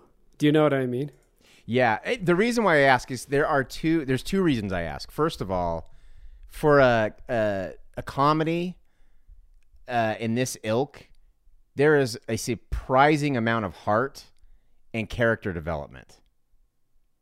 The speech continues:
Speaker 2: which is not something you would expect from a comedy like this. And second of all,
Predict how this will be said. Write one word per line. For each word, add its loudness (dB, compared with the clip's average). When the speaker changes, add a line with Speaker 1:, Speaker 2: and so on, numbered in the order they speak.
Speaker 2:
which -4
is -6
not 2
something -4
you 0
would 2
expect -2
from -4
a -10
comedy -4
like -4
this. -12
And -6
second 0
of -4
all, 0